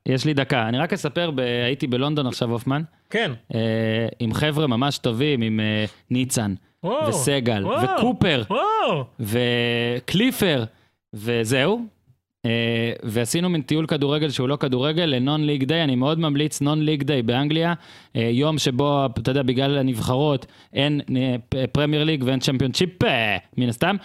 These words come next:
Speaker 1: והיינו במשחק של אייטון אוריינט, ליגה חמישית, הופמן.
Speaker 2: כן, סליחה.
Speaker 1: ואני רק רוצה להגיד לך, ש-,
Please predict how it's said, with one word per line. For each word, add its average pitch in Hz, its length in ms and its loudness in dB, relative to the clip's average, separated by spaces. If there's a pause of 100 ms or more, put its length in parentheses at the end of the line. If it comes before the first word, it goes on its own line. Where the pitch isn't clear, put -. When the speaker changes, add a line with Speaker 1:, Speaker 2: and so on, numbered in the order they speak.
(280)
Speaker 1:
והיינו 139 540 2
במשחק 151 320 -2
של 143 140 0
אייטון 147 220 0
אוריינט, 147 320 0
ליגה 147 200 0
חמישית, 131 560 -2 (120)
הופמן. 113 300 -2 (220)
Speaker 2:
כן, 156 220 -2
סליחה. - 240 -4
Speaker 1:
ואני 147 80 2
רק 156 80 0
רוצה 156 200 0
להגיד 135 260 0
לך, 117 200 -2 (580)
ש-, - 220 -6